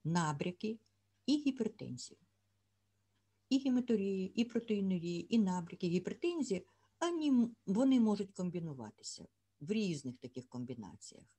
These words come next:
бути. Гематурія, набряки, гіпертензія. Набряки, протеїнурія, з гематурією або без неї, з гіпертензією або без неї.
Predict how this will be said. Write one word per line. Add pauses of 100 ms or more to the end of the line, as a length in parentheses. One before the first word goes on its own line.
(120)
бути.
Гематурія,
набряки,
гіпертензія. (680)
Набряки,
протеїнурія, (360)
з
гематурією (680)
або
без
неї,
з
гіпертензією
або
без
неї.